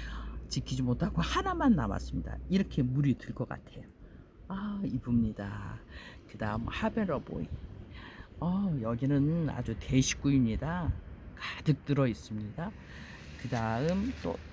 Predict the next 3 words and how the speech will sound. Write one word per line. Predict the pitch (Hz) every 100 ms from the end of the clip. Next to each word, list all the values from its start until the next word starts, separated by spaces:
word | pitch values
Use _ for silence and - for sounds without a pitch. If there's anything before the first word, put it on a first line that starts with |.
| - - -
왼쪽부터 | 196 240 147 - - - - - - - - - - - - - - - - - - - - - -
이름이 | 151 170 151 113
뭘까요? | 117 120 120 127 127 147 185 233